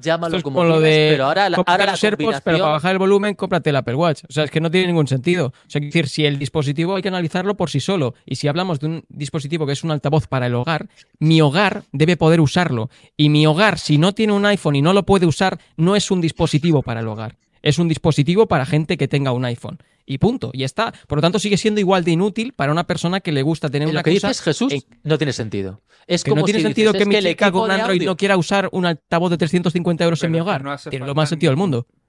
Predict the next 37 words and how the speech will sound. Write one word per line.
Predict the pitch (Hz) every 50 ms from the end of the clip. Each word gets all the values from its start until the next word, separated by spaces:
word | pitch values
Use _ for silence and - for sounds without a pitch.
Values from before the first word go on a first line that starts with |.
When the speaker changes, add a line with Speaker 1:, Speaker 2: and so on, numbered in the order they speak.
| _ _ _ _ -
Speaker 3:
Pero | 120 120
es | 113 -
que | 143 131
parte | _ _ - 139 139 - - 151
de | 143 135
la, | 131 127 -
parte | _ - 135 131 - - 151
de, | 139 143 147 -
de, | 131 123 135 135 131 -
de | 135 139 135 131 131 135
una | 135 139 139 131
base | 135 143 147 - - 151 160 - _ _ _ _ _ -
que | - 123
yo | 135 143
te | 147 151
entiendo, | 147 123 156 151 151 147
Jesús, | - 151 123 - 151 156
pero | - 139 123 104
parte | - 131 135 147
de | 139 147
una | 143 135
base | 131 143 - -
de | 147 139 127
que | 127 131
ellos | 131 139 139 139
no | 139 143 131
tienen | - - 147 147 147 139 135
ese | 127 - 139
perfil | - - - - - 139 135 127
de | 113 107
usuario. | 98 - 123 123 113 104 92 92 - _ _ _ _ _ _ _ -
Es | -
decir, | 123 127 117 131 123 104 - - - - _ _ _ _
el | - 131 120 -
HomePod | - 160 165 - 180 175 160
está | 165 156 160 147
preparado | 135 143 139 - 135 135 147 156 165 165 180 196